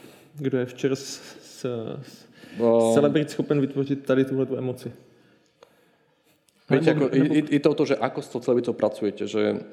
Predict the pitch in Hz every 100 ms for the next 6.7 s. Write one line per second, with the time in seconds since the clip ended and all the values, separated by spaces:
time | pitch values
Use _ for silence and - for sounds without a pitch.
0 | - 113 127 143 139 131 - 123 123 120
1 | 117 117 113 - - 113 113 123 120 113
2 | 110 107 117 - - - 113 - 113 113
3 | 117 - - - - - 120 117 117 123
4 | 117 120 117 120 113 120 120 120 113 113
5 | 117 117 117 120 117 123 143 135 135 127
6 | - 117 107 113 107 - -